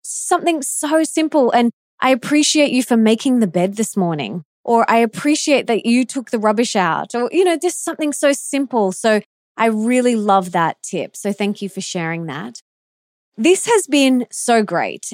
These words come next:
And I could talk to you for hours. I just want you and your wife to come over for dinner and we just chat. Is there anything else that you want to share or any last parting words of wisdom or anything that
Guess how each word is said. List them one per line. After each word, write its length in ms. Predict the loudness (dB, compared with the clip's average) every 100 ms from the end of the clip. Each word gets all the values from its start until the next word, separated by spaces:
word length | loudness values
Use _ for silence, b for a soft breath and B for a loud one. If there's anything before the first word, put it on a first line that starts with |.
| -2
And 480 | 0 2 2 0 -4 -12 _ _ _
I 140 | 0 0
could 200 | 0 -4
talk 300 | 2 2 2
to 120 | -2
you 160 | 0 0
for 260 | -2 -6 -4
hours. 460 | -6 -4 -4 -6 -4
I 100 | -2
just 260 | -2 -4 0
want 240 | 0 2
you 140 | 0
and 140 | 0 2
your 100 | 2
wife 300 | 4 2 0
to 80 | -6
come 180 | -4
over 220 | -2 -2 -4
for 260 | -4 -6
dinner 460 | -6 -6 -4 -4 -6
and 240 | -8 -10 -8
we 140 | -8
just 300 | -6 -8 -8
chat. 400 | -4 0 2 0 -4 _ _ _
Is 200 | 0 2
there 240 | 2 2 2
anything 480 | 4 4 2 0
else 260 | 2 0 0
that 160 | -2 0
you 160 | 0
want 200 | 0 -2
to 60 | -4
share 520 | -4 -2 0 0 0
or 120 | -2
any 260 | -2 -2 0
last 600 | 0 2 2 2 -2 -16
parting 480 | -2 2 2 2 2
words 340 | 2 2 0
of 160 | -6 -4
wisdom 400 | -6 -4 -2 -2
or 80 | 0
anything 480 | 0 0 -2 -4 0
that 260 | 2 2